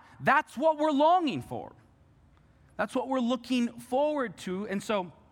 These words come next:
while we may not say it out loud, or if I ask you, you'd be like, "No, I don't think that's true." Really, I think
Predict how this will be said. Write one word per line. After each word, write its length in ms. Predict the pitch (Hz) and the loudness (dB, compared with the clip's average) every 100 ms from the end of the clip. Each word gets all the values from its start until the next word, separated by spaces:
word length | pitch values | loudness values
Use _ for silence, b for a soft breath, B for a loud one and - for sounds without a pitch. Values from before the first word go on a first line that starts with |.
| _ _ _ _ _ b b | _ _ _ _ _ b b
while 220 | - 196 220 | 0 2 2
we 240 | 262 262 220 - | 2 0 -2 -4
may 180 | 190 254 | -2 0
not 200 | 240 - | 0 -2
say 120 | 247 | -2
it 60 | |
out 160 | 226 208 | 0 2
loud, 300 | 208 226 226 | 2 2 2
or 60 | 180 | 0
if 100 | 190 | 0
I 80 | |
ask 320 | 185 196 214 - | 0 0 0 -6
you, 60 | |
you'd 60 | 202 | -4
be 60 | |
like, 140 | 196 185 | -4 0
"No, 140 | 240 | 0
I 100 | 214 | 2
don't 120 | 208 | 0
think 100 | - | -4
that's 100 | 175 | -8
true." 260 | - 247 214 B B | -2 -2 -2 B B
Really, 420 | - 196 285 294 220 | -6 -2 2 2 2
I 100 | 196 | 0
think 200 | 240 | -4